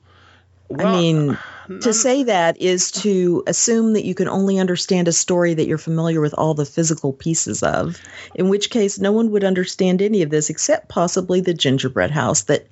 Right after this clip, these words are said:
Speaker 1: some people don't put together for their dear old parents.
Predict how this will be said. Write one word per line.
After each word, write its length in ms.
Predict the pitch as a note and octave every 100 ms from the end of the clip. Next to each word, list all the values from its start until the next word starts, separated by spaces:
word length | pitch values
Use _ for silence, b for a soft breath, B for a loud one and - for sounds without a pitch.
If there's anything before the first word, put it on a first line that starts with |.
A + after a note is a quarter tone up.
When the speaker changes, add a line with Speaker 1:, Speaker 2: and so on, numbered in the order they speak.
| -
Speaker 1:
some 300 | - G#3+ G#3+
people 300 | G3+ E3 E3
don't 340 | D#3+ E3 -
put 140 | E3 -
together 360 | D3+ D3 C#3
for 120 | C#3 D3
their 180 | C3+
dear 300 | C#3+ D#3 C#3+
old 280 | C#3 C3+ B2
parents. 600 | - D2 B1 - - -